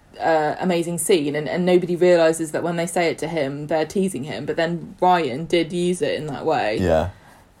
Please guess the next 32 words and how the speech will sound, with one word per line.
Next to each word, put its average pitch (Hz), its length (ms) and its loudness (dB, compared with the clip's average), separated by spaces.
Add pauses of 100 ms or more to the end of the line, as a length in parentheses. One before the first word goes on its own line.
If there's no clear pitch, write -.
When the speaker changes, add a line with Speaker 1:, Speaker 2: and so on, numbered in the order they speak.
(120)
Speaker 1:
Um, 156 400 -2 (140)
Speaker 2:
Yeah, 85 400 2
because 95 240 4
everyone's 85 400 4
starting - 280 2
to 87 100 -2
turn 82 200 2
against 82 420 0
him 76 180 -2
now, 69 300 -2
Speaker 1:
But 196 100 2
they 240 120 8
all 233 60 10
Speaker 2:
which 226 80 0
Speaker 1:
think 226 140 6
Speaker 2:
is 214 60 4
Speaker 1:
it's 208 140 0
a 196 60 -4
joke. 180 400 0
They 202 120 6
all 196 80 8
Speaker 2:
Yeah. - 60 2
Speaker 1:
thought 202 160 2
it 175 60 4
was 175 120 0
a 180 40 -2
joke, 165 340 4
but 160 140 4
it 139 80 2
wasn't 180 480 -2
to 175 80 -6
him. 170 460 -2